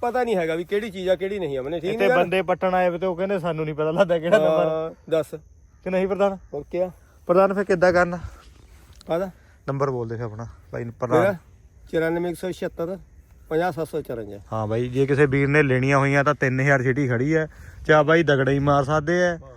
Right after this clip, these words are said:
Speaker 2: ਜਾਂ ਤੇ ਦੂਏ ਲੋਟ ਲੈਣੀ ਆਏ ਤੁਸੀਂ ਤਾਂ ਵੀ ਫੋਨ ਕਰਕੇ ਦੱਸ ਸਕਦੇ ਬਾਈ ਨੂੰ।
Speaker 1: ਹਾਂ, ਹੋਰ ਕੀ ਆ?
Speaker 2: ਕਿ ਨਹੀਂ?
Speaker 1: ਹਾਂ, ਹਾਂ, ਹਾਂ।
Speaker 2: ਕਿਉਂਕਿ ਹੁਣ ਬਾਈ ਕੰਮ ਸਿਰੇ ਜੇ ਪਰੇ ਆ,
Speaker 1: ਹੋਰ ਕੀ?
Speaker 2: ਜਿਹਦੇ ਕਿਸਮਤ ਮਾਂ ਹੋਈਆਂ ਉਹਨੂੰ ਮਿਲ ਜਾਣੀ, ਨਹੀਂ ਰਹਿ
Speaker 1: ਹਾਂ,
Speaker 2: ਜਾਣੀ ਆ ਫਿਰ।
Speaker 1: ਹਾਂ, ਜਾਣੀ ਛੀਟੀ ਮਿਲ ਵੀ ਨਹੀਂ ਰਹੀ।
Speaker 2: ਮਿਲਦੀ ਨਹੀਂ
Speaker 1: ਪਰ
Speaker 2: ਰਹੀ।
Speaker 1: ਮੈਂ ਵਿਹਲਾ ਨਹੀਂ ਤਾਂ।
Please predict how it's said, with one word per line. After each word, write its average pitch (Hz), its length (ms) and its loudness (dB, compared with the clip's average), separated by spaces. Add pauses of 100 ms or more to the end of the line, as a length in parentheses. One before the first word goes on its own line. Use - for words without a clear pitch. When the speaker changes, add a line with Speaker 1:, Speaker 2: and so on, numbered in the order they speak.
(140)
Speaker 2:
ਜਾਂ 175 100 4
ਤੇ 185 160 4
ਦੂਏ 160 260 2
ਲੋਟ 190 200 6
ਲੈਣੀ 190 240 2
ਆਏ 190 180 4
ਤੁਸੀਂ 190 280 -4
ਤਾਂ 165 160 4
ਵੀ 202 100 0
ਫੋਨ 180 200 -2
ਕਰਕੇ 170 280 0
ਦੱਸ 165 220 2
ਸਕਦੇ 120 220 -4
ਬਾਈ 95 160 -12
ਨੂੰ। 87 120 -18
Speaker 1:
ਹਾਂ, 123 180 -16
ਹੋਰ 127 140 -14 (100)
ਕੀ - 60 -14
ਆ? 139 60 -12
Speaker 2:
ਕਿ 170 60 -6
ਨਹੀਂ? 165 260 -4 (120)
Speaker 1:
ਹਾਂ, 120 60 -12
ਹਾਂ, 113 80 -12
ਹਾਂ। - 300 -18
Speaker 2:
ਕਿਉਂਕਿ 175 240 4
ਹੁਣ 180 240 4
ਬਾਈ 180 180 4
ਕੰਮ 170 260 2
ਸਿਰੇ 156 260 4
ਜੇ 160 140 2
ਪਰੇ 151 320 0
ਆ, 156 80 -8 (680)
Speaker 1:
ਹੋਰ 139 80 -14
ਕੀ? 131 60 -12
Speaker 2:
ਜਿਹਦੇ 175 180 0
ਕਿਸਮਤ 165 320 -2
ਮਾਂ 160 180 -4
ਹੋਈਆਂ 156 200 -6
ਉਹਨੂੰ 165 160 -6
ਮਿਲ 143 180 -4
ਜਾਣੀ, 156 240 -4
ਨਹੀਂ 143 180 -6
ਰਹਿ 127 80 -4
Speaker 1:
ਹਾਂ, 139 80 -4
Speaker 2:
ਜਾਣੀ 151 200 -8
ਆ 147 80 -8
ਫਿਰ। 135 80 -12
Speaker 1:
ਹਾਂ, 139 140 -8
ਜਾਣੀ 180 180 -4
ਛੀਟੀ 180 200 -10
ਮਿਲ 175 200 -6
ਵੀ 190 80 -6
ਨਹੀਂ 240 140 -8
ਰਹੀ। 185 300 -8
Speaker 2:
ਮਿਲਦੀ 127 280 -6
ਨਹੀਂ 101 100 -10
Speaker 1:
ਪਰ 165 80 -4
Speaker 2:
ਰਹੀ। 185 80 -4
Speaker 1:
ਮੈਂ 208 80 -4
ਵਿਹਲਾ 180 240 -6
ਨਹੀਂ 220 120 -4
ਤਾਂ। 180 140 -6